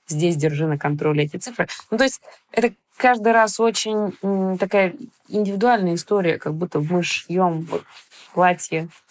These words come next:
или там костюм для каждого конкретного человека.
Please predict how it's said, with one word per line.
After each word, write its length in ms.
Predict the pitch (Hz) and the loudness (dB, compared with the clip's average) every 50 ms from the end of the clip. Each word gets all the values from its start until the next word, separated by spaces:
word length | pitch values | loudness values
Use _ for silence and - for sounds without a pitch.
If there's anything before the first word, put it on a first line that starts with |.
| - - | -12 -10
или 100 | - - | -10 -8
там 200 | 143 - 147 147 | -6 -4 -4 -2
костюм 460 | - 156 147 - - - 185 180 180 - - - - - 302 320 - 285 277 196 - - - | -2 -2 -2 -2 -2 0 0 0 -2 -4 -12 -18 -12 -8 -6 -4 -4 -4 -6 -8 -12 -10 -6
для 120 | - - | -4 -4
каждого 380 | - - 175 180 160 160 156 156 | 0 0 0 0 0 -2 -4 -4
конкретного 540 | - 185 185 170 165 180 180 - 175 170 160 | -2 -2 -4 -2 -2 -2 -4 -4 -6 -10 -10
человека. 440 | - - 175 175 175 160 - - | -8 -6 -6 -6 -6 -8 -10 -12